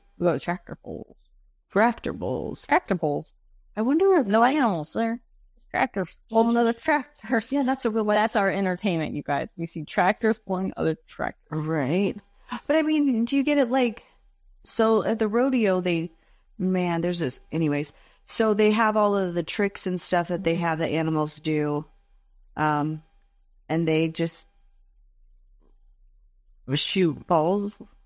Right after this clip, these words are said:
Speaker 2: with a stick.
Speaker 1: I'm not sure. Like I said, I did not get into, like, the super
Speaker 2: Yeah.
Speaker 1: in-depthness of it because according to the article I was reading, it takes a really long time to learn how to play it.
Speaker 2: Yeah.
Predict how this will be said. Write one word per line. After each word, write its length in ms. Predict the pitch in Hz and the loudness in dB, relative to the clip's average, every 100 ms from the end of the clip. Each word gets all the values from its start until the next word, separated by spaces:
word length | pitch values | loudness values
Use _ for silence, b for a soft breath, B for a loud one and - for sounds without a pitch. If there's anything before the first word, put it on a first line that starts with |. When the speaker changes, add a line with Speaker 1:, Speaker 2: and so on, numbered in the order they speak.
| _ | _
Speaker 2:
with 160 | 185 - | -6 -4
a 60 | |
stick. 260 | - - 240 | -4 0 2
Speaker 1:
I'm 160 | 220 | 2
not 220 | 233 247 202 | 2 2 0
sure. 260 | - 202 | 0 0
Like 200 | 170 175 | 2 0
I 60 | 202 | -4
said, 200 | - 180 | -4 -2
I 100 | 156 | -2
did 160 | 165 160 | -2 0
not 280 | 175 175 | 2 2
get 120 | 180 170 | 0 0
into, 260 | 170 175 | -2 0
like, 220 | 160 156 - | 2 2 -2
the 80 | |
super 380 | 151 - 165 170 | -8 -6 -6 -4
Speaker 2:
Yeah. 100 | - | -2
Speaker 1:
in-depthness 840 | 160 139 151 151 - 165 175 175 | -2 0 0 0 -6 -4 -2 -2
of 160 | - 175 | -2 2
it 180 | 190 - | 0 -2
because 360 | - 160 147 | -2 0 2
according 380 | 156 - 160 156 | 0 0 2 2
to 60 | 151 | 2
the 120 | 147 | 2
article 300 | 147 147 160 | 2 0 2
I 60 | 147 | 2
was 260 | 147 147 | 2 0
reading, 320 | 147 156 160 147 | -2 0 2 2
it 80 | |
takes 240 | - 147 - | 0 -8 -6
a 60 | |
really 260 | 139 143 143 | -4 0 0
long 240 | 139 135 | 0 -2
time 200 | 147 139 | -2 -2
to 60 | - | -2
learn 140 | 151 | -4
how 80 | 147 | -6
to 80 | - - - | -8 -16 -20
play 100 | - | -20
it. 100 | - _ _ | -20 _ _
Speaker 2:
Yeah. 400 | 202 185 151 - | -4 -2 -2 -10